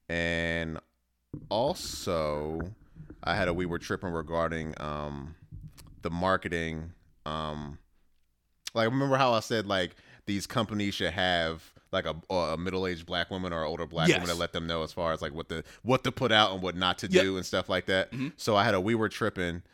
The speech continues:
Speaker 1: Uh, so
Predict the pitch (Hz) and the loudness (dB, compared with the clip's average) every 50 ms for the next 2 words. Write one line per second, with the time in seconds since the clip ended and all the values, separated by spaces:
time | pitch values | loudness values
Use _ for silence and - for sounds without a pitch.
0 | _ - _ - - 90 87 87 90 87 90 87 87 87 87 87 85 85 85 82 | _ -20 _ -2 2 2 4 4 4 4 4 4 4 4 4 4 2 2 2 0
1 | 76 - _ _ _ - _ _ _ _ _ _ - - - - 113 98 90 90 | -2 -6 _ _ _ -20 _ _ _ _ _ _ -16 -12 -4 0 2 2 4 4
2 | 85 82 80 80 78 73 | 2 2 0 -2 -4 -6